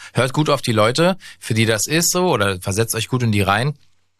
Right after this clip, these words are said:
Passt ein bisschen auf, was die Planung angeht, was Budget angeht, die Teilnehmer angeht. Ähm, genau. Lasst jemanden den Hut aufhaben, das hilft, oder vielleicht zwei Leute oder so. Und dann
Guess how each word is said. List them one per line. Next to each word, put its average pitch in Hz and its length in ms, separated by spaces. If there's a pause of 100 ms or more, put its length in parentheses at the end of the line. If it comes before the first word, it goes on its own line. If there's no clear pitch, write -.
(240)
Passt 117 240
ein 143 60
bisschen 123 240
auf, 107 180
was 120 120
die 117 100
Planung 127 380
angeht, 135 320
was 104 140
Budget 107 340
angeht, 123 280
die 101 80
Teilnehmer 123 500
angeht. 120 380 (460)
Ähm, 101 640 (120)
genau. 92 500
Lasst 113 280
jemanden 127 340
den 101 180
Hut 127 140
aufhaben, 170 600
das 104 180
hilft, 139 280
oder 95 220
vielleicht - 340
zwei 107 200
Leute 139 300
oder 131 200
so. 127 240 (600)
Und 92 200
dann 104 300